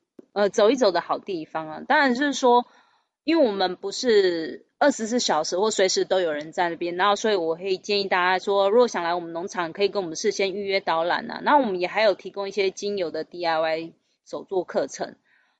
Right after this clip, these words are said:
然后就像我们D I Y目前有像护手霜啊、精油护手霜啊、扩香石啊、沐浴球等等。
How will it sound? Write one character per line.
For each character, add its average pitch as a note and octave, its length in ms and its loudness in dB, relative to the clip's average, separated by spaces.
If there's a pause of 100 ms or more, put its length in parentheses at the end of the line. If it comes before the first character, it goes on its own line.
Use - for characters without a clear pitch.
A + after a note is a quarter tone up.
然 F3+ 120 0
后 G3 80 2
就 G#3 180 -2
像 G3 380 -2
我 - 20 -6
们 G3+ 160 -4
D B3+ 100 2
I B3 80 4
Y B3 140 4
目 B3 160 -2
前 G3+ 160 -4
有 D#3+ 140 -6
像 F3 420 -8
护 B3 180 -6
手 E3 200 0
霜 F3+ 280 -2
啊、 F3+ 160 -2
精 A3+ 200 -4
油 F3 100 -2
护 G3+ 140 -6
手 E3 160 -2
霜 F3+ 240 -4
啊、 F3+ 180 0
扩 G#3 220 -4
香 G3 240 -4
石 - 220 -6
啊、 D#3+ 200 -6
沐 G3+ 180 -4
浴 G3+ 60 0
球 E3 180 -6
等 D#3 260 -10
等。 C3 220 -6